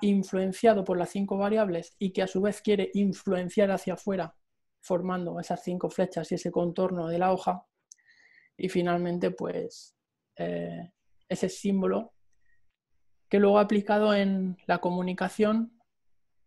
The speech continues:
esta fue la primera imagen que lanzamos, es el viñedo de Boval. Quien entiende mucho, mucho de vinos sabe perfectamente identificar que este viñedo no existe en ninguna otra parte del mundo.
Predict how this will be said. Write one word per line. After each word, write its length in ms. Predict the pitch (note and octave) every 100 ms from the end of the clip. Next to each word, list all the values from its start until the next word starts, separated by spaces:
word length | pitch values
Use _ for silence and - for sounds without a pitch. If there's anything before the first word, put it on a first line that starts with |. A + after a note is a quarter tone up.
| _ _ _ _ _ _ _ _ _ _ -
esta 260 | F#3 -
fue 140 | F#3 F#3+
la 80 | F#3
primera 320 | F#3+ F#3 F3+
imagen 320 | F3+ F3+ F#3+
que 100 | F3+
lanzamos, 640 | E3+ E3+ G#3 G3+ G3+ - _ _ _ _ _ _ _ _ _ -
es 240 | F#3+ -
el 160 | G3 F#3
viñedo 460 | F#3 F#3 G3+ G3+
de 80 | F#3
Boval. 600 | E3 F3 G3 A3 A3+ A3+ _
Quien 160 | - E3+
entiende 400 | F3 F3 F#3 G3
mucho, 320 | G3+ G3 G3+
mucho 300 | F#3+ G3+ G3
de 120 | F3+
vinos 540 | F3+ G3 F#3+ F3+ F3+ - -
sabe 340 | - F3+ F#3
perfectamente 800 | F3+ E3+ - F#3 F3 E3+ F3+ F3+
identificar 640 | F3 E3+ F3 F3 F3 F3+
que 100 | -
este 220 | F3+ - E3+
viñedo 540 | F3 F#3 F#3 E3 - _ -
no 260 | F3+ F#3
existe 400 | E3+ - F#3+ -
en 100 | E3+
ninguna 360 | E3 E3+ F3+ F3+
otra 180 | F3 D#3+
parte 240 | E3 E3+
del 100 | F3+
mundo. 520 | G3 G#3 G#3 A3 A3+